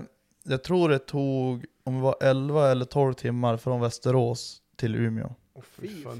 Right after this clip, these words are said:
Speaker 2: det är fan långt alltså.
Speaker 3: Det är länge.
Speaker 2: Lång tid alltså.
Speaker 1: Och sen ett J Z med stummonterat allt. <laughs> Alltså,
Speaker 2: Mm.
Speaker 1: och högerstyrt. Och sen Axel var ju jättetrött.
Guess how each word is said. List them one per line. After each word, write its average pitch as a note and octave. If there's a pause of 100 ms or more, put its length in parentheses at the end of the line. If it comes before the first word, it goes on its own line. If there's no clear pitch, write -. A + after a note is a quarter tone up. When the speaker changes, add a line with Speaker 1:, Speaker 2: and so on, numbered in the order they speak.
Speaker 2:
det -
är A2+
fan G#2
långt A2
alltså. G#2
Speaker 3:
Det F3
är C#3
länge. B2+
Speaker 2:
Lång C3
tid A#2
alltså. G2
Speaker 1:
Och B2+
sen C3+
ett -
J A#2
Z A#2+
med A#2+
stummonterat B2 (520)
allt. - (400)
<laughs> D#3+ (180)
Alltså, A2+
Speaker 2:
Mm. G2 (540)
Speaker 1:
och B2+
högerstyrt. A#2 (500)
Och B2
sen B2
Axel A#2+
var A#2
ju A#2+
jättetrött. B2